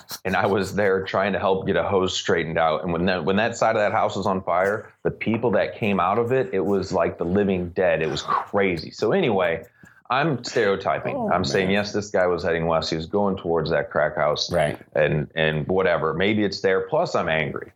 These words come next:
Speaker 1: I mean, people steal, especially a bike. That's, like, hitting me hard. Not even my bike, my son's friend bike.
Speaker 2: Yeah, when people
Speaker 1: As
Speaker 2: steal
Speaker 1: first
Speaker 2: from children, first of all, and then there's something about a bike because you're just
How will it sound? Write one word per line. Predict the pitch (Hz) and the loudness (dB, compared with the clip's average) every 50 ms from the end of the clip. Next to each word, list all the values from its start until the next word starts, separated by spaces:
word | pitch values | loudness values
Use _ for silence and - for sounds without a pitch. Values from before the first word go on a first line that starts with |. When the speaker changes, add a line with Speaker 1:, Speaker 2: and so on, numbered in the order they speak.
| _ | _
Speaker 1:
I | - 80 78 | -2 0 0
mean, | 80 90 87 | 0 0 0
people | - 131 131 - 120 | 0 0 0 0 0
steal, | 101 - - - 107 98 92 | -2 -2 -2 0 0 0 0
especially | - - - - - 117 117 - - - 101 90 90 82 | -2 -4 -4 -2 0 0 2 2 0 0 2 2 2 2
a | 71 82 | 0 0
bike. | 78 80 73 76 69 - | 0 0 0 0 0 -2
That's, | - 76 76 - | -4 -4 -2 -2
like, | 76 71 71 - | -2 -2 -2 -2
hitting | - 95 - 82 78 | -4 -2 0 0 -2
me | 76 | -2
hard. | 71 69 85 80 78 76 78 80 85 92 92 - | -2 -2 -2 0 0 0 -2 -4 -8 -10 -8 -4
Not | 92 101 117 | -2 -2 0
even | 107 85 87 | 0 0 0
my | 92 107 101 | 0 0 0
bike, | 80 76 76 80 78 | 0 0 0 0 -2
my | - 76 | -4 -6
son's | - - - 85 80 - | -2 0 0 0 0 -2
friend | - - 95 95 87 | -2 -2 -2 0 2
bike. | 78 73 73 76 - - | 2 2 2 0 -2 -4
Speaker 2:
Yeah, | - 135 123 | -2 0 0
when | 123 131 | 0 0
people | - 233 208 233 | 0 0 0 2
Speaker 1:
As | 185 185 | 0 2
Speaker 2:
steal | - 196 190 | 2 2 2
Speaker 1:
first | 180 160 | 2 0
Speaker 2:
from | 170 139 120 | 0 -2 -4
children, | - - - 151 147 135 139 117 95 87 82 85 87 | -4 -4 -2 0 0 2 0 0 -2 -2 -2 -2 -2
first | - - 92 85 85 92 - | 0 0 0 0 0 -2 -2
of | 92 80 | -2 0
all, | 80 80 87 87 - | 2 2 2 2 0
and | - 113 131 | -2 -2 0
then | 147 165 | 0 2
there's | 180 170 147 - | 2 0 0 0
something | - 151 165 160 175 170 | 0 0 0 0 0 2
about | 160 143 123 110 85 | 4 4 4 2 0
a | 76 | -2
bike | 76 - 90 98 113 127 117 - | -2 -2 0 2 2 0 0 -2
because | - 87 - 101 92 78 80 | -4 -2 0 0 0 2 2
you're | 95 | 2
just | 101 95 143 156 - - - | 2 2 2 0 0 -4 -6